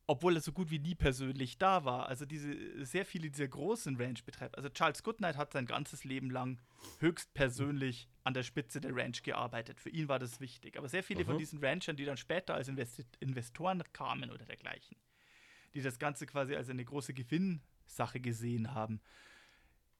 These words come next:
Speaker 1: die,
Speaker 2: Mhm.
Speaker 1: naja, gerade in Wyoming, sehr viele kamen aus England und sa-, haben quasi die Sommer in Wyoming verbracht. In Wyoming hat sich eine ganze Organisation gebildet, die Wyoming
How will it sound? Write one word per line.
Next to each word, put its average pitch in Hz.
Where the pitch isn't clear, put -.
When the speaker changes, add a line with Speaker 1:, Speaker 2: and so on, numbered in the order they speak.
Speaker 1:
die, 180
Speaker 2:
Mhm. 147
Speaker 1:
naja, 135
gerade 160
in 156
Wyoming, 139
sehr 180
viele 165
kamen 165
aus 127
England 156
und 131
sa-, 147
haben 160
quasi 147
die 139
Sommer 143
in 139
Wyoming 127
verbracht. -
In 151
Wyoming 143
hat -
sich -
eine 123
ganze 147
Organisation 139
gebildet, 139
die 123
Wyoming 143